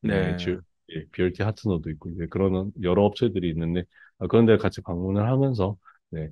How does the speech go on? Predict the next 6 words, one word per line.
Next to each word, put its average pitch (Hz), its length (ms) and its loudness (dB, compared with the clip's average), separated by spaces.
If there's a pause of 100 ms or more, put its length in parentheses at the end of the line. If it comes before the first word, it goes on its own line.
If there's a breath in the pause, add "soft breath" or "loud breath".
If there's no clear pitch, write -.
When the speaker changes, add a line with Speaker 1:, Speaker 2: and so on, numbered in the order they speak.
(160)
Speaker 2:
앞으로의 92 580 4
이제 78 240 -4 (300)
저희 80 440 -4 (220)
사업에 110 640 4
대한 80 320 -4
조언들을 92 600 2